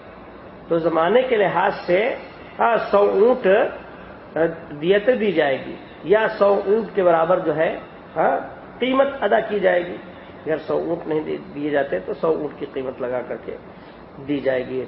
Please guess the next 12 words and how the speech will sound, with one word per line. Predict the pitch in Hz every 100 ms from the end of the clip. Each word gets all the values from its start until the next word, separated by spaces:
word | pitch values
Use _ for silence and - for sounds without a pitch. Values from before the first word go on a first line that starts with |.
| -
چیز۔ | - - - - - - - - - -
اور | - 185 214 247 254 254 - - - - - - - - - - - - -
اگر | 143 160 202
کوئی | 190 185 180
شخص | - 220 - 160 127 - - - - - -
قصاص | 185 175 170 185 202 -
کے | 190 151
بیچ | 180 208 - -
حائل | 160 151 127
ہوتا | 127 120
ہے | - - - - - - - - - - - - - - - - -
یا | 143